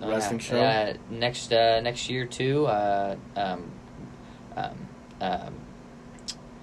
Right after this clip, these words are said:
Speaker 1: the, the Gold, uh, Wrestling Academy will be opening up as well. So.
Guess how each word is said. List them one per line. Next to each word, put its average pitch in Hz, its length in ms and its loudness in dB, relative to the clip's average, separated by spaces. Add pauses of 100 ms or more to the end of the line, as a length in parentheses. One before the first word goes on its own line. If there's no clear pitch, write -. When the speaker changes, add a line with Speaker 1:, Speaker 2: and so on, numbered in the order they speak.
(520)
Speaker 1:
the, 98 500 4
the 101 100 -2
Gold, 107 380 6
uh, 98 520 4 (280)
Wrestling 113 340 0
Academy 101 360 0
will 98 100 -2
be 98 140 -2
opening 95 320 -2
up 95 120 -6
as - 140 -6
well. 92 240 -2 (360)
So. - 280 -8